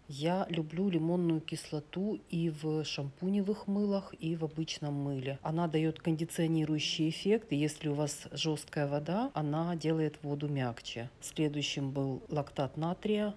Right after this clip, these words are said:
Он даёт твёрдость мылу, гладкость и глянцевость. Активированный уголь я смешиваю с подсолнечным маслом. Его, в принципе, можно добавлять и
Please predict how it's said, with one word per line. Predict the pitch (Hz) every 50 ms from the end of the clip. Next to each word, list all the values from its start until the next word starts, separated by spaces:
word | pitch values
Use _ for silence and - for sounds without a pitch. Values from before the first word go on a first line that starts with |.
| - -
Он | - 160 156 151
даёт | 139 147 139 135 139
твёрдость | - - 147 165 190 196 190 190 202 202 - -
мылу, | 190 180 196 190 180 175 156
гладкость | 143 143 143 147 160 180 - - - 160 - - -
и |
глянцевость. | 135 135 131 135 131 127 123 117 - - 131 139 131 - - - -
Активированный | - 175 - - - 175 170 190 196 190 180 180 185 180 180 175 - - -
уголь | 208 226 214 240 247 240 - -
я | - 165 175 175
смешиваю | 170 - - 190 208 220 214 - 208 190 185 - 175 165 165
с | 165 -
подсолнечным | - - 165 - - - 185 165 151 151 151 143 143 - - 147 143 147
маслом. | 160 175 202 254 269 - - - 233 240 233 - - - -
Его, | - 185 196 226
в | 208
принципе, | 214 - 170 156 156 - - 147 -
можно | 156 165 160 156 151 - 156 147
добавлять | 143 151 143 143 147 147 143 143 147 143 135 135 - - - -
и | 151 151 151 147 147 143 139